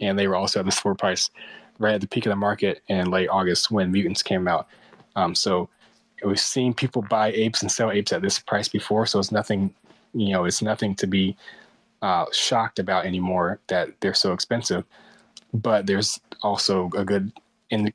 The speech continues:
in, you know, a good, the market's also in a situation where it could go back up at any sort of major announcement, especially when our last, one of our last subjects, we talked about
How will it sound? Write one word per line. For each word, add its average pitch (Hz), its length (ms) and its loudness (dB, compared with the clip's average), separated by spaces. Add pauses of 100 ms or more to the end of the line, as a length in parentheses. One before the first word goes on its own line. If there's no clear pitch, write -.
(100)
in, 107 260 0
you 113 120 2
know, 92 140 2
a 95 80 2
good, 95 400 0 (760)
the 113 80 0
market's 120 340 0
also 107 540 0 (340)
in 104 80 -2
a 101 60 0
situation 101 480 -2
where 92 100 0
it 90 60 -6
could 87 220 -2 (180)
go 117 120 0
back - 260 -2
up 117 200 0 (340)
at 87 140 0
any 104 160 2
sort 98 240 2
of 87 200 -2 (160)
major 92 500 0 (520)
announcement, 104 480 0
especially 95 640 0
when 90 300 -2 (160)
our 92 200 2
last, 95 380 0 (180)
one 117 180 0
of 101 80 0
our 95 80 2
last 104 220 2
subjects, 90 320 0
we 87 80 0
talked - 240 -2
about 85 320 0